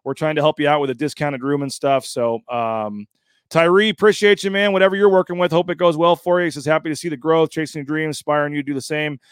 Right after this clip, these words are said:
Uh, oh yeah, it's, um, it's been a lot of fun. We're a little over two years in now, and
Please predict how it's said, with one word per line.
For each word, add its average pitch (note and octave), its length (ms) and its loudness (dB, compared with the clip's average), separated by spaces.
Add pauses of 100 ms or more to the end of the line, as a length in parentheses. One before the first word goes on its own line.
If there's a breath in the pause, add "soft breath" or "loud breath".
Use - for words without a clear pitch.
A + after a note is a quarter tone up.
(260 soft breath)
Uh, B2+ 480 0
oh D#3+ 120 4
yeah, D3+ 200 2 (120)
it's, C#3 260 -8
um, C#3 500 0 (1080)
it's E3+ 140 -2
been F3+ 200 2
a E3 140 4
lot D#3+ 200 4
of D#3 100 -2
fun. F3 360 0
We're C#3+ 160 0
a C#3+ 60 -2
little E3 200 0
over D#3 180 2
two F3 160 -8
years D#3+ 260 -2
in D#3+ 120 -4
now, D#3 300 0
and B2 160 -4